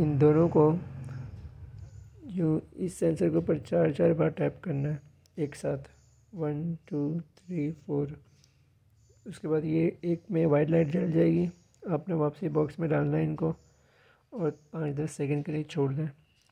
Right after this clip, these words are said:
फिर दोबारा box खोल के आप दोनों को निकालें और अपने mobile से इसे simple जो है वो आप connect कर सकते हैं।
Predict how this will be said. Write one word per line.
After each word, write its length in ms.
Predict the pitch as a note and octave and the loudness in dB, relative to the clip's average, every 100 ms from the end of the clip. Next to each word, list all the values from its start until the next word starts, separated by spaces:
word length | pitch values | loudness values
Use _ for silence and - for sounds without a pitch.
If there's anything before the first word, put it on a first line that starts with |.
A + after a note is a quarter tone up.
| - | -12
फिर 80 | F#3 | -8
दोबारा 360 | E3 D3 D#3+ | -4 0 2
box 300 | D#3+ D#3+ D3 | 2 2 0
खोल 220 | - D#3 D3+ | -4 -4 0
के 100 | E3 | 0
आप 100 | D#3 - | 0 -2
दोनों 180 | D3+ D3+ | -2 0
को 80 | E3 | 0
निकालें 420 | D#3 D#3 D3+ F#3+ - _ _ _ _ - | -2 -2 -2 -2 -6 _ _ _ _ -10
और 160 | F3 D3+ | -4 -4
अपने 240 | C#3+ E3 | -4 -4
mobile 380 | D3 C#3+ C#3+ D3+ | -2 0 0 -2
से 180 | - D#3 | -2 -4
इसे 240 | E3 G3 _ | -4 -8 _
simple 460 | - E3+ D3 D#3+ D3 | -10 -6 -6 -2 0
जो 60 | |
है 140 | D3+ D#3+ | 0 0
वो 180 | D3+ D3+ | 2 0
आप 100 | D3 | 0
connect 300 | C#3+ D3 - | -4 -4 -4
कर 120 | C#3+ | -8
सकते 340 | - D#3 - | -6 -14 -6
हैं। 180 | F3 F3 | -8 -8